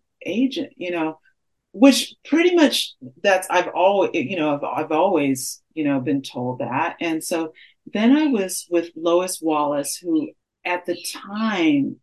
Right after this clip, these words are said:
had Don DeLillo and a, a lot of big writers like that. And I don't wanna say, and, and I don't, I don't know when it was that she, she also died, I would say maybe in a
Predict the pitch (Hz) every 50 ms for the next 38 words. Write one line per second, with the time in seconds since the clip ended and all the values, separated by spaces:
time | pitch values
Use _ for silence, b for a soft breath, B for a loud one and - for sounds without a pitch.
0 | _ _ _ _ - - 165 156 147 135 131 127 151 151 147 147 147 143 135 151
1 | 143 160 190 220 226 226 208 196 196 190 185 180 175 - - 160 151 147 143 143
2 | - - 156 156 160 175 175 196 202 202 185 175 170 - _ - 202 214 180 160
3 | 156 156 156 170 170 170 160 151 - 147 143 139 - 156 147 143 123 - - -
4 | 208 214 214 233 277 285 320 311 285 269 226 208 202 190 - - 202 196 196 196
5 | - - 220 240 277 311 320 311 277 - - - 208 226 269 269 208 208 208 202
6 | 190 180 180 180 180 175 - - 165 165 156 160 160 156 - 175 151 - - -
7 | - - - 196 190 185 175 160 - - 277 277 233 214 220 226 - - 240 233
8 | 226 190 180 175 175 175 170 160 156 - - 180 175 180 180 202 233 240 220 180
9 | 156 - - - 156